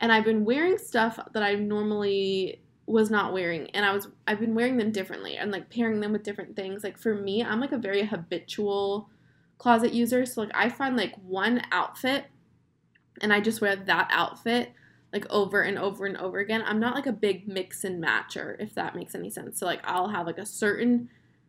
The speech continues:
shirt and I like it with a certain pair of jeans and a certain pair of shoes, and, like,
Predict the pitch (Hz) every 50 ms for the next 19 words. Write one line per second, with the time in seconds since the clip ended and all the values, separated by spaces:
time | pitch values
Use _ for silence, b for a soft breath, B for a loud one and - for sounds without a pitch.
0 | B B _ _ _ _ _ _ _ _ _ - - - - - 269 233 202 185
1 | 196 - - - 220 208 196 190 180 190 190 190 196 131 202 196 214 214 214 -
2 | 214 147 - 220 220 240 220 208 208 214 196 196 190 196 196 185 202 214 214 208
3 | 196 165 151 208 226 220 190 220 - - 190 180 170 190 208 220 226 196 180